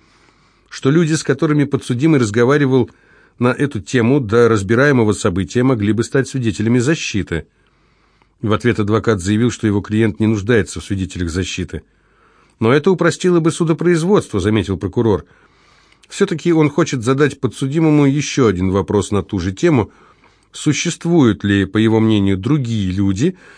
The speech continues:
которые также погружены в то, от чего никто не застрахован? Людей, которые об этом помнит, незначительное меньшинство. Но и как обстоит дело с этим незначительным меньшинством?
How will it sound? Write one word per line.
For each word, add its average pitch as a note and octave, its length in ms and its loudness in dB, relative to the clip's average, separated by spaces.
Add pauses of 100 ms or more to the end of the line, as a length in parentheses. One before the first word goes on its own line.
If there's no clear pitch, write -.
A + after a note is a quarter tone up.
(140)
которые A#2 340 0
также A2 440 0
погружены G2+ 580 0
в - 100 -4
то, D3 200 0
от D#3+ 120 0
чего G#2+ 300 0
никто G#2+ 300 0
не C3 100 4
застрахован? G2+ 720 -4 (640)
Людей, A2 400 2
которые A#2 380 2
об G#2+ 100 0
этом A2+ 340 2
помнит, A2 440 0 (260)
незначительное G#2+ 760 0
меньшинство. A2+ 800 -2 (800)
Но A2+ 200 2
и A2+ 80 2
как C3+ 200 0
обстоит B2 400 0
дело C3 280 2
с - 80 -6
этим G#2 180 -2
незначительным G2 600 -2
меньшинством? G2 680 -2